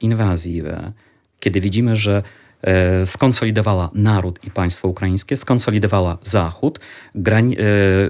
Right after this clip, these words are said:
nato, zamiast właśnie tak jak deklarowała Rosja, chce, żeby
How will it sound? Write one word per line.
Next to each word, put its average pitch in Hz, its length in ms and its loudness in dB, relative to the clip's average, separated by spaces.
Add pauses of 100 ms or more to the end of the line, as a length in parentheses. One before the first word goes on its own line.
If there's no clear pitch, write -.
(180)
nato, 113 580 2 (180)
zamiast 104 380 0
właśnie 98 320 0
tak 90 180 -4
jak 95 180 -2
deklarowała 98 560 2
Rosja, 95 380 0 (200)
chce, - 300 0
żeby 95 300 0